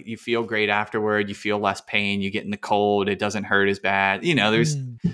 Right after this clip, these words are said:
Speaker 1: there's different things, but, um, so
Speaker 2: That's
Speaker 1: to,
Speaker 2: fascinating.
Speaker 1: yeah, the, the simple approach though, just slow breathing, uh, and then you can make it as complicated as you want. You could do alternate nostril breathing, things like that. They all have their own benefits.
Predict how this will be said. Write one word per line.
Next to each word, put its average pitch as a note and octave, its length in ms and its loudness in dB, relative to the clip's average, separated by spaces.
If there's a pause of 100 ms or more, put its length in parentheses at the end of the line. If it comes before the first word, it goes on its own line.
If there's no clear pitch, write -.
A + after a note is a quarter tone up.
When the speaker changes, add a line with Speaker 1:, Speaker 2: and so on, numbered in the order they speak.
(120)
Speaker 1:
there's B2 200 -2
different F#2+ 320 -6
things, F#2 220 -12
but, - 180 -16 (460)
um, G2 220 2
so C3+ 180 6
Speaker 2:
That's - 60 -2
Speaker 1:
to, - 40 -12
Speaker 2:
fascinating. A#2+ 480 -4
Speaker 1:
yeah, B2+ 160 4
the, A2 220 -8
the C3+ 60 4
simple C#3 380 2
approach G#2 360 2
though, F#2+ 180 -2
just G#2 340 -4
slow B2+ 200 4
breathing, G#2 440 2 (380)
uh, G2+ 200 0
and G#2+ 80 -2
then G2+ 140 2
you A#2+ 160 8
can C3 180 0
make G#2 200 2
it - 20 0
as G2+ 120 0
complicated G2 600 -2
as F#2+ 120 -2
you G2 80 -2
want. G2+ 220 0
You G#2 60 -2
could G#2 140 0
do G2 240 2
alternate G2 420 0
nostril G#2+ 420 2
breathing, G#2 440 2
things G#2 240 -2
like F#2+ 160 -4
that. F#2 220 0
They G2 80 -2
all G2+ 160 2
have F#2+ 160 0
their F#2 160 -4
own F#2 100 -8
benefits. - 640 -14